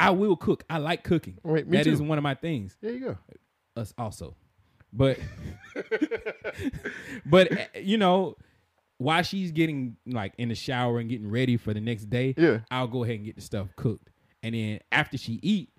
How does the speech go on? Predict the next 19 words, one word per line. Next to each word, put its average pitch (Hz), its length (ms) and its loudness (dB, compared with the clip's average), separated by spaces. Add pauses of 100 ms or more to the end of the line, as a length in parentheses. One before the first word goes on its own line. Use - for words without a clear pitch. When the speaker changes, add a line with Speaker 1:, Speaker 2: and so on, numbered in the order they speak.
(240)
Speaker 1:
we 127 100 -6
watch 123 240 -4
Netflix 117 480 -8
or 107 60 -8
whatever. 113 440 0
Then 107 160 -6
that's 120 220 -2
when 110 140 -2
I, 104 180 -6
you 160 100 -10
know, 98 260 -8
you 127 180 -12
do 127 140 -4
your 127 100 -4
thing. 98 440 -8
Speaker 2:
Yeah. 107 260 4 (720)
Speaker 1:
So 110 220 -2
I 113 120 0
guess 135 240 2